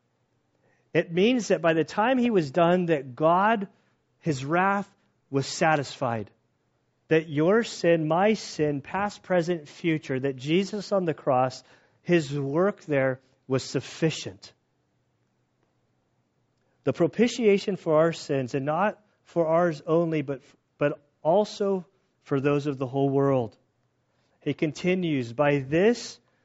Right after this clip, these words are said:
we know that we have come to know him, if we keep his commandments.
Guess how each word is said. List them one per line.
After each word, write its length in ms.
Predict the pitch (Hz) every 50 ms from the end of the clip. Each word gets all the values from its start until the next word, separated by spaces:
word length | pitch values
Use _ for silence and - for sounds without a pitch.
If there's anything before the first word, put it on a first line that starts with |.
| _ _ _
we 220 | - 143 147 143 139
know 560 | 143 151 151 160 175 180 196 202 208 196 - _ _ _ _ _ _ _ _ -
that 140 | 147 139
we 120 | 147 147 143
have 160 | 139 123 -
come 260 | - - 180 180 180
to 160 | - - 180
know 300 | 165 151 156 160 165 175
him, 320 | 165 143 143 127 101 95 101 _ _ _ _ _ _ _ _ _ _ _ _ _ _ _ _ _ _ - -
if 160 | - 110 -
we 120 | 147 143
keep 300 | 127 - - 175 170 170
his 180 | - 175 - -
commandments. 800 | - - 156 147 151 160 165 151 135 117 98 - - - - -